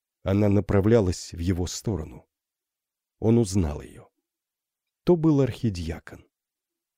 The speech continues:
Клод шел тяжелой и медленной поступью, не глядя перед собой. Он шел к северной башне,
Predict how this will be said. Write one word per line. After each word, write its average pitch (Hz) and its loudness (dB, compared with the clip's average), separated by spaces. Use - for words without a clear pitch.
Клод 120 4
шел 120 0
тяжелой 110 4
и 107 -2
медленной 101 4
поступью, - -6
не 95 0
глядя 95 0
перед 90 -2
собой. 78 -8
Он 131 4
шел 156 2
к - -14
северной 120 4
башне, 92 -2